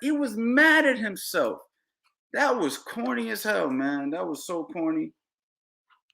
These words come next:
Ladies and gentlemen, like, that was so corny, man. Like, un-,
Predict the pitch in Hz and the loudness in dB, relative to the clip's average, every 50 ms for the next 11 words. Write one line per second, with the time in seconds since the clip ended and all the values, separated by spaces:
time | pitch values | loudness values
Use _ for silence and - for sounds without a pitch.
0 | - - 143 170 196 190 180 165 180 170 147 175 175 170 170 170 170 170 170 170 | -16 -4 0 0 0 0 -2 -4 -6 -4 -4 -2 -2 0 -2 -2 -2 0 0 0
1 | 170 165 160 147 143 135 139 180 190 185 165 156 151 - - - - 170 165 160 | 0 2 0 0 0 0 0 0 0 0 0 -2 -4 -6 -6 -4 -2 -2 -2 -2
2 | 160 160 - - 175 160 160 160 156 151 151 147 147 151 151 151 151 151 - - | -4 -6 -8 -6 -2 0 0 2 2 2 0 0 0 0 0 0 0 -2 -2 -4
3 | 143 - 131 120 107 - - _ _ _ _ _ _ _ _ _ _ _ _ _ | -2 -2 -2 -2 -2 -4 -8 _ _ _ _ _ _ _ _ _ _ _ _ _
4 | _ _ _ _ _ _ _ _ - - 160 180 185 190 190 190 185 180 | _ _ _ _ _ _ _ _ -8 -4 -2 0 2 2 0 0 -2 -6